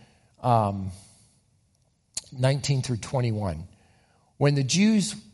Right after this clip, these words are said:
sent priests and Levites from Jerusalem to ask him, "Who are you?" he confessed and did not deny, but confessed, "I am not the Christ." And then they asked him, "What then? Are you Elijah?"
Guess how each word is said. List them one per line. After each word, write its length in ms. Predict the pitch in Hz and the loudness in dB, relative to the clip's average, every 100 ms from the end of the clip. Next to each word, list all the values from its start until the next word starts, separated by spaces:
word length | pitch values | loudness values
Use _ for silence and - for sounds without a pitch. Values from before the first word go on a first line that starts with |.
| - | -12
sent 400 | - 170 160 - | 0 2 2 -2
priests 540 | - 175 131 117 - | 0 2 2 0 -4
and 260 | - 131 123 | -6 -4 0
Levites 580 | 147 165 123 104 110 - | 2 2 2 0 0 -6
from 300 | - 127 110 | -4 -4 -2
Jerusalem 760 | 101 113 131 156 - 113 117 | -4 -2 0 0 0 -4 -4
to 180 | 107 117 | -4 -4
ask 400 | 131 147 156 - | 2 2 2 0
him, 220 | 117 101 | -2 -4
"Who 200 | 113 165 | -2 4
are 220 | 156 170 170 | 6 6 4
you?" 320 | 98 92 117 - - _ _ _ _ _ | 0 -2 -4 -8 -20 _ _ _ _ _
he 220 | - 135 | -2 0
confessed 880 | 120 139 113 - 190 98 95 - - _ | 2 0 0 8 8 8 0 -4 -10 _
and 220 | - 117 120 | -4 0 2
did 160 | 143 | 2
not 260 | 147 139 123 | 4 2 0
deny, 640 | 135 139 147 127 104 110 113 - | 0 4 4 4 4 0 -4 -12
but 160 | - 120 | -6 -4
confessed, 640 | - 120 - 135 101 - - - | -2 0 6 6 6 -2 -8 0
"I 140 | 123 | 2
am 200 | 131 127 | 2 2
not 260 | 131 135 - | 4 4 0
the 60 | |
Christ." 640 | 131 - 151 95 80 - - - _ - | -2 4 6 4 -2 -6 -8 -20 _ -4
And 120 | 147 | 0
then 140 | 151 | 2
they 160 | 131 120 | 2 2
asked 340 | 127 160 - | 4 2 0
him, 180 | - 98 - - _ - | -2 -6 -8 -20 _ 4
"What 280 | 135 139 | 6 8
then? 400 | 131 175 117 85 82 - | 8 6 6 0 -10 -6
Are 120 | 110 | -2
you 200 | 113 117 | 0 2
Elijah?" 600 | 127 156 165 156 113 87 | 4 6 6 6 0 -6